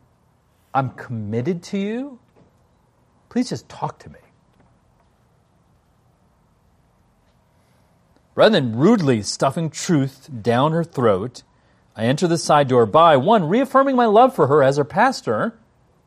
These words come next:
and two, just simply asking a question. "Just talk to me.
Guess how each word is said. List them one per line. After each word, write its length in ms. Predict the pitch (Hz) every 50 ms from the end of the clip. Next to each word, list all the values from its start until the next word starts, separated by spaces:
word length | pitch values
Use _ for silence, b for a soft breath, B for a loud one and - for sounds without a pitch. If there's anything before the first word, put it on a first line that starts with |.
| _ _ _ _ _ _ _ _ _ _ _ _ _ _ _ _ _ _ _ _ _ _
and 200 | - 143 156 -
two, 540 | - - 277 294 277 202 170 175 185 156 - _
just 240 | - 190 185 - -
simply 460 | - 240 262 254 240 240 226 196 - -
asking 400 | 151 180 185 - - 190 180 165
a 60 | 147
question. 540 | - - - 214 220 - - - 95 87 -
"Just 220 | 139 151 - _ _ _ _
talk 360 | - - - 226 226 - _
to 80 | - -
me. 220 | 92 - - _